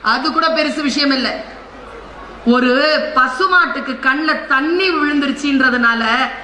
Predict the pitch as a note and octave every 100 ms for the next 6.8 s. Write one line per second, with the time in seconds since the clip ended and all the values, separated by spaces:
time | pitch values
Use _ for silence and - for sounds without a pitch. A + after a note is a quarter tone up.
0 | - - C#4+ C#4+ D4+ E4 - F#4+ F#4+ E4
1 | D4+ D#4+ D#4 D#4 C4+ C4+ D4 D#4 C#4 C4
2 | A3 B3 C#4+ - - - - C#4 D#4 F4+
3 | F4 D#4 - D4+ E4 F#4+ D4+ A#3+ C4+ D#4+
4 | F4+ D#4+ D4+ C#4 C4+ C4+ D4+ C#4+ C#4 C4+
5 | C4 B3 B3 B3 C#4+ A3+ - - D4 D#4
6 | F4 D#4+ D#4 C4+ B3 A#3+ B3 D#4+